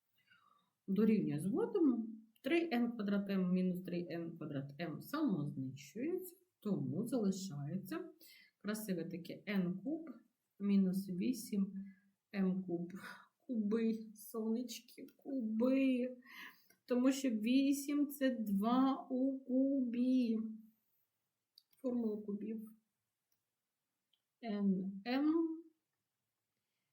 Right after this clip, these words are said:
n мінус два м. Ради того, щоб все скоротилося. Нічого не, е, вадій є ж. Розкладаємо.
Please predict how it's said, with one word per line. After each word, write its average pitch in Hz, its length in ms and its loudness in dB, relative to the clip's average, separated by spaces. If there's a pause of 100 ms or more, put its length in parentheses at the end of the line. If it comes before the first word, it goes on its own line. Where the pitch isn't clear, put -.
(240)
n 220 480 2 (280)
мінус 196 480 4
два 190 360 0
м. 180 380 0 (100)
Ради 185 380 2
того, 269 300 0
щоб 175 240 -4
все 190 260 -4
скоротилося. 160 840 -8
Нічого 233 640 0
не, 202 180 2
е, 214 140 -4 (580)
вадій 180 920 2 (280)
є 170 180 -4
ж. - 200 -12
Розкладаємо. 202 1080 0